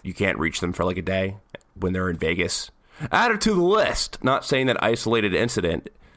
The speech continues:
means that they did something wrong. I'm just saying that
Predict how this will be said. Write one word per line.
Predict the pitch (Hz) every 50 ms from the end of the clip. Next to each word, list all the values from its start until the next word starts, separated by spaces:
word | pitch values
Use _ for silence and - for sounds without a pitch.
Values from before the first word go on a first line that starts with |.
| _ _ -
means | - 87 95 101 110 110 104 90 92
that | 90 92 90 -
they | 92 90 87
did | 85 95 90
something | - 92 90 85 87 78
wrong. | 78 92 98 98 95 87 71 67 76 - - - - -
I'm | - 107 101
just | 95 92 - -
saying | 92 87 82 80 78 82 80
that | 82 80 80 85 - -